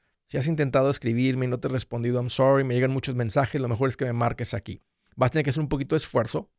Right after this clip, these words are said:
pero te aseguro que entras. Nomás sigue marcando, este, y aquí platicamos. Va a ser la mejor manera de responderte y de ayudarte. Eh, si tienes alguna pregunta o comentario, márcame, dos teléfonos,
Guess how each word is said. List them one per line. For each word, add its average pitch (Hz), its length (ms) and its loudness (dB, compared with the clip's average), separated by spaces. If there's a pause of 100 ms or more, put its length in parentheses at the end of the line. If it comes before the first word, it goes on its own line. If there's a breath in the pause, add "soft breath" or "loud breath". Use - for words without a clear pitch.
(360)
pero 123 120 2
te 123 100 -4
aseguro 139 320 0
que 196 100 2
entras. - 380 -6
Nomás 123 180 -6
sigue 135 180 -2
marcando, 147 640 0 (500 soft breath)
este, 117 440 -6
y 127 140 0
aquí 117 180 -2
platicamos. 110 680 -6 (160)
Va 123 60 -2
a - 40 0
ser 135 120 -4
la 139 80 0
mejor 123 300 0
manera 131 340 2
de 113 220 0 (340 soft breath)
responderte 120 640 0
y 117 40 2
de 113 60 2
ayudarte. 104 460 -6 (160)
Eh, 110 240 -2
si 131 80 -4
tienes 127 200 -6
alguna 127 200 0
pregunta 139 300 0
o 135 40 0
comentario, 143 540 0
márcame, 165 460 0
dos 139 240 0
teléfonos, 147 640 0